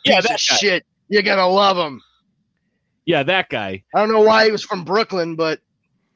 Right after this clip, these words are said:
Speaker 1: that's, that was it. <laughs> I mean,
Speaker 2: He's like,
Speaker 1: sure.
Speaker 2: "Hey, I think your buddy's get," like, I liked him. Like, he actually had some personality. Everybody else is just like,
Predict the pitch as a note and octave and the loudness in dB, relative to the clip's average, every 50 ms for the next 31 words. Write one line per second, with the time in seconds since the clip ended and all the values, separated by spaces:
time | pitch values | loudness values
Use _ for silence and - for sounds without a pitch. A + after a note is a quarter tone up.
0 | _ _ _ _ _ _ _ _ - A2+ B2+ - - - - - _ _ _ _ | _ _ _ _ _ _ _ _ -12 -12 -12 -14 -14 -18 -20 -20 _ _ _ _
1 | _ _ _ - A2 A#2+ C3 C#3+ D3 G3 A#3 A3 F#3+ - - - F#3 - - - | _ _ _ -12 -10 -10 -8 -4 -2 0 0 0 0 -2 -4 -6 -6 -6 -6 -8
2 | A3+ - _ - - - - - - - D#3+ E3 D3+ E3+ F3+ D#3+ D#3 C#3 - - | -8 -10 _ -12 -20 -20 -20 -20 -12 -6 -6 -4 -2 0 0 0 0 -2 -4 -6
3 | - - G3 A3 A#3 G#3 F3 D3+ - _ _ _ _ _ _ - - - - F#3 | -2 0 2 2 4 2 0 -2 -6 _ _ _ _ _ _ -14 -4 0 2 2
4 | G#3+ G3+ F#3 F3 - G3+ G#3+ G#3 E3+ G3 E3 C#3+ F3+ G3+ G#3+ G3+ E3+ C#3+ C3 E3+ | 4 4 2 2 2 0 0 0 0 0 0 2 2 2 2 0 -2 -6 -6 -6
5 | E3 - F3 F3 F3 D3+ F3+ G3 A#3 A3 G3 G#3 A3 G3+ - - - G3 G3+ D3+ | -6 -4 -4 -4 -4 -2 0 -2 0 0 0 0 0 -2 -6 -8 -6 -4 -4 -4
6 | A2+ G#2+ B2 C3 B2 C3+ C#3+ C3 - - F3 F#3+ F3+ F3+ F#3 - F#3+ F3 D3+ C#3+ | -6 -6 -8 -8 -6 -4 -6 -6 -6 -6 -4 -2 0 -2 -2 -2 -4 -4 -2 0
7 | E3 E3 E3 - E3+ D3 C3+ E3+ E3 D#3+ - D3+ C#3+ D#3+ F3 D3+ B2+ B2+ D3 D#3 | -2 -2 -2 -4 -6 -4 -2 -2 -2 -4 -4 -4 -2 -2 -2 -2 -4 -4 -6 -6
8 | D3+ D#3 D#3 D#3 D#3+ D#3 - C3+ B2 - D3 C3+ - D3 C3 B2 A2 _ | -6 -6 -4 -4 -4 -4 -6 -8 -10 -8 -8 -8 -6 -4 -6 -6 -6 _